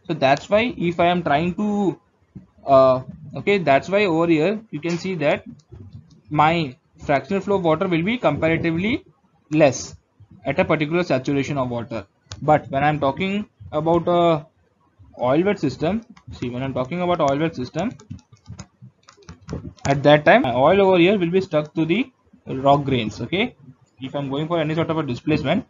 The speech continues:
at that time there is high chances that m-, most of the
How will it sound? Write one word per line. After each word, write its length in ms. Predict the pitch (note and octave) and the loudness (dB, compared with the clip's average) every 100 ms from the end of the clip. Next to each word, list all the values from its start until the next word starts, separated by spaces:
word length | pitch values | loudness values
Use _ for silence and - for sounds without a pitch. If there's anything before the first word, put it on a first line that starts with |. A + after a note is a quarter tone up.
| _ _ _ - | _ _ _ -6
at 160 | C3+ | -2
that 220 | C#3+ C#3+ - | 2 2 4
time 300 | E3 B3+ - _ _ - - | 2 2 -6 _ _ -14 -2
there 140 | D#3 | 2
is 120 | E3+ | 4
high 220 | C#3 F3 | 4 4
chances 480 | F#3+ E3 D#3 F3 F3+ | 4 2 2 2 2
that 260 | D#3+ G3 - | 4 2 0
m-, 200 | D3+ D3 - | -6 -4 -4
most 320 | C#3 D3+ E3+ | 0 0 2
of 140 | F#3 E3+ | 0 0
the 240 | G3 F#3+ | -2 -2